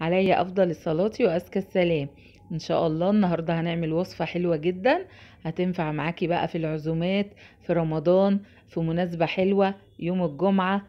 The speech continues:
حاجة كده لذيذة وشهية جدًا. إن شاء الله هنعمل النهاردة الكبسة السعودي الأصلية بخبرة سنين طبعًا، هنعملها بالفراخ،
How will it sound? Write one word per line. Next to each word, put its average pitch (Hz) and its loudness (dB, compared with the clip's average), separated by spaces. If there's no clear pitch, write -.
حاجة 180 0
كده 190 2
لذيذة 190 2
وشهية 196 0
جدًا. 147 -4
إن 170 0
شاء 165 2
الله 156 2
هنعمل 165 -2
النهاردة 156 -4
الكبسة 175 -2
السعودي 160 0
الأصلية 196 2
بخبرة 170 -2
سنين 175 -2
طبعًا، 208 0
هنعملها 170 -2
بالفراخ، 175 0